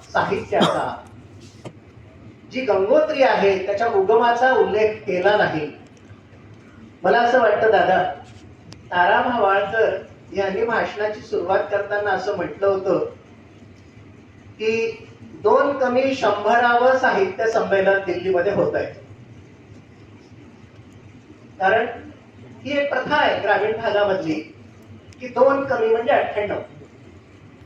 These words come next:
मला असं वाटतं की ते अधिक दोन जे होतं ते या ठिकाणी होत आहे, म्हणून त्या इतकंच किंवा त्यापेक्षा जास्त श्रेष्ठ हे साहित्य संमेलन आहे.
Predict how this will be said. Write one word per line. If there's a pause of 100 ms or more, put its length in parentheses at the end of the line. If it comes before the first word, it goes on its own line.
(160)
मला
असं
वाटतं
की
ते
अधिक
दोन
जे
होतं
ते
या (120)
ठिकाणी
होत
आहे, (160)
म्हणून
त्या
इतकंच
किंवा
त्यापेक्षा
जास्त (140)
श्रेष्ठ
हे
साहित्य
संमेलन
आहे.